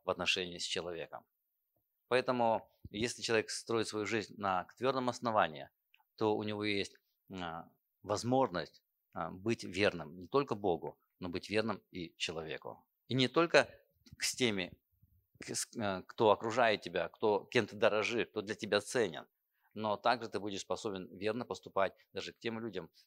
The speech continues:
которые даже не знакомы к тебе.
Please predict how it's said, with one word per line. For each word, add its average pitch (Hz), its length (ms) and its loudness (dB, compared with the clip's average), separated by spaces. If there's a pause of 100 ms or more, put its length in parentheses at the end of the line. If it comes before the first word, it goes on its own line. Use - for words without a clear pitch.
которые 95 600 -2 (840)
даже 101 280 -2
не 101 80 -8
знакомы 90 420 -2
к - 40 -20
тебе. 76 340 -10